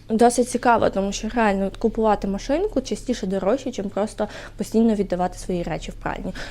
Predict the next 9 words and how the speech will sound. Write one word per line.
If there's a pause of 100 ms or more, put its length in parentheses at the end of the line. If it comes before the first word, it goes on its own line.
Тому
вони
збирають
свої
речі
в
великі
такі
мішки